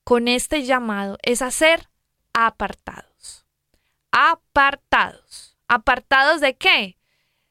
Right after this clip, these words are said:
De esas voces, de dejar de seguir esas otras voces que nos llaman, que nos están llamando a lo que este mundo constantemente, eh, está llamando. Por ejemplo, pues porque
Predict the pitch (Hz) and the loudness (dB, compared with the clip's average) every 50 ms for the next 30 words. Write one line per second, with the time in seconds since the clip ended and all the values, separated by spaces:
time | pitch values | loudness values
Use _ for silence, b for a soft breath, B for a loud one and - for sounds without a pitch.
0 | _ - 208 254 247 247 254 262 285 320 320 - 349 349 269 214 196 185 190 - | _ -2 2 2 4 6 6 4 4 2 2 0 -2 -2 -2 -6 -12 -14 -14 -14
1 | - - - 214 - - - _ - 202 220 233 240 240 240 233 214 254 269 277 | -16 -18 -18 -18 -18 -18 -20 _ -8 -2 0 0 2 2 0 0 0 2 2 2
2 | 285 294 277 294 320 330 - 285 262 226 214 220 233 226 233 233 233 233 - _ | 2 0 0 -2 -2 0 0 -2 -2 -2 -4 -6 -4 -2 0 -2 -2 -4 -8 _
3 | _ _ _ _ _ - 226 247 254 - 277 262 - 294 277 269 - 262 269 254 | _ _ _ _ _ 0 2 2 2 2 0 0 2 2 0 2 2 0 0 2
4 | 233 247 247 240 262 262 - - 269 269 240 233 226 220 202 220 247 262 277 254 | 2 0 0 2 0 -2 -2 -2 -4 -4 -2 -2 -4 -4 -2 0 0 0 0 -2
5 | 220 185 175 170 185 - _ _ _ _ _ - 247 247 247 233 247 233 - - | -6 -8 -8 -10 -16 -18 _ _ _ _ _ -4 -2 0 0 0 0 0 0 -2
6 | 240 240 226 247 269 294 302 269 240 233 233 220 262 285 311 - _ _ b b | -2 -2 0 0 0 2 2 2 2 2 0 0 -2 -2 -2 -4 _ _ b b
7 | b b b b - 247 254 247 240 - - 240 220 214 - - 208 214 - - | b b b b 0 2 2 2 0 0 0 -2 -2 -2 -2 -4 -6 -6 -6 -4
8 | 220 214 208 220 226 226 226 240 226 - _ _ _ _ _ _ _ _ - 240 | -6 -4 -4 -4 -2 0 0 0 0 -2 _ _ _ _ _ _ _ _ -8 -6
9 | 220 208 - - 190 185 - 214 220 247 240 220 208 202 - 247 262 269 - _ | -6 -6 -6 -8 -10 -8 -6 -6 -6 -4 -4 -4 -4 -4 -4 -6 -6 -6 -8 _
10 | _ _ _ _ _ - 214 214 214 208 - - 220 214 - 214 202 180 196 208 | _ _ _ _ _ -4 -2 -2 -2 -2 -2 -4 -6 -8 -8 -10 -10 -8 -8 -6
11 | 240 320 381 392 320 269 220 233 220 220 220 220 202 - 226 226 - 262 254 233 | -4 -4 -4 -4 -6 -6 -6 -6 -4 -4 -4 -6 -6 -6 -8 -6 -4 -4 -4 -4
12 | - - 226 220 214 - - 220 208 196 - | -4 -6 -8 -8 -8 -6 -6 -6 -6 -6 -8